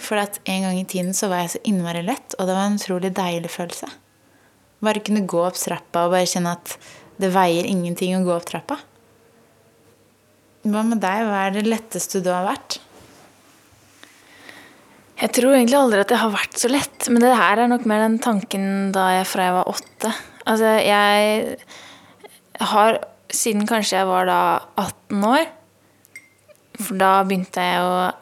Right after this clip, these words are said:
Speaker 2: trene på treningsstudio etter jeg røyk skuldermuskelen. På, jeg spilte håndball, og da var jeg liksom ganske sånn, tenker jeg, litt sånn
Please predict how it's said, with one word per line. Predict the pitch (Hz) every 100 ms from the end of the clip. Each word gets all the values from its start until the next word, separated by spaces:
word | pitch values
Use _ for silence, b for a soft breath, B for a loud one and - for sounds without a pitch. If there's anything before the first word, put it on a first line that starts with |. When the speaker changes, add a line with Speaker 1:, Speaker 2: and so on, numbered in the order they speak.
| -
Speaker 2:
trene | 202 180 170
på | -
treningsstudio | 202 185 170 - 190
etter | 202 185 190
jeg | 190
røyk | -
skuldermuskelen. | - 185 180 180 - 226 240 - _ - B B B B B - -
På, | 226 190 - - _ _ -
jeg | 190
spilte | 190 190 175
håndball, | 170 170 185 208 _ _ -
og | 196
da | 240 311
var | 180 135
jeg | 160 180
liksom | 180 175 170
ganske | 175 175
sånn, | 175 175
tenker | 180 175 165
jeg, | 170
litt |
sånn | 160